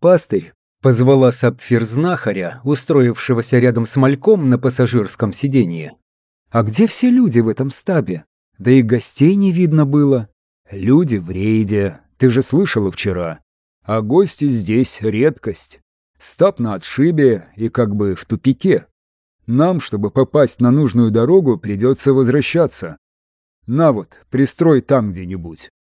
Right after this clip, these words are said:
Он передал ей объёмный пакет, в котором просматривались пластиковые контейнеры с едой. Малёк включил зажигание. Засветились мониторы кругового обзора, двигатель рыкнул, выбросив облачко чёрного дыма из выхлопной трубы.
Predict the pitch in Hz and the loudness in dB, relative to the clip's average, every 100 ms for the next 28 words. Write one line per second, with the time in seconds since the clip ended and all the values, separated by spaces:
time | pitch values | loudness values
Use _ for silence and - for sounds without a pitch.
0 | _ 113 120 120 120 110 117 113 113 113 | _ 0 0 2 2 4 2 2 2 2
1 | 110 113 113 117 - 127 - 180 - 165 | 2 0 2 0 0 -4 0 -2 0 -2
2 | - 165 139 156 - 147 147 135 139 135 | 0 -2 0 0 0 -2 -2 0 0 0
3 | - 120 127 - 127 - 123 127 123 117 | 0 0 0 0 -6 -2 0 2 0 -2
4 | - 98 107 104 - 104 90 85 78 - | -2 -4 -4 -4 -4 -4 -2 -4 -8 -16
5 | _ _ _ _ _ _ _ 104 117 123 | _ _ _ _ _ _ _ -6 -2 2
6 | 175 220 - 151 127 - 151 156 127 120 | 2 2 -4 -2 -2 0 0 0 0 0
7 | 131 104 107 101 92 92 78 - - 101 | 0 0 0 0 -2 -6 -10 -16 -6 -2
8 | 123 131 123 190 180 - 143 156 147 127 | 0 2 2 2 0 0 2 2 0 0
9 | 117 107 - 117 120 120 123 117 127 127 | 0 0 -2 0 2 2 2 4 2 0
10 | 139 196 147 104 101 131 175 135 135 139 | 2 2 2 0 -2 -2 -2 -2 2 2
11 | 156 196 160 170 170 143 131 147 139 131 | 2 0 0 0 0 2 2 2 0 2
12 | 143 - - 135 127 127 - 131 - 123 | 0 -2 0 2 2 0 0 -2 0 0
13 | 120 120 117 120 139 165 131 104 - 135 | 2 2 2 2 2 2 2 -4 -2 0
14 | 110 117 131 135 131 135 120 98 131 120 | 2 2 2 2 0 0 -2 0 0 0
15 | 110 85 | -2 -6